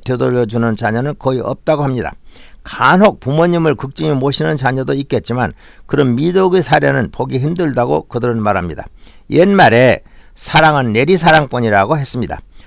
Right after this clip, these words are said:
정성과 희생은 부모가 자녀에게 또는 손자녀에게 무조건 베풀지만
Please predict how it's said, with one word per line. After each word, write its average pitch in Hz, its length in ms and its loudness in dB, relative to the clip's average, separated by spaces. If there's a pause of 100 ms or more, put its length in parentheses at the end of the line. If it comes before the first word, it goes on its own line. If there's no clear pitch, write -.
(140)
정성과 135 560 0
희생은 139 480 0 (260)
부모가 120 420 0
자녀에게 143 600 0 (280)
또는 117 200 -2
손자녀에게 123 760 -2
무조건 160 520 -4
베풀지만 131 580 -4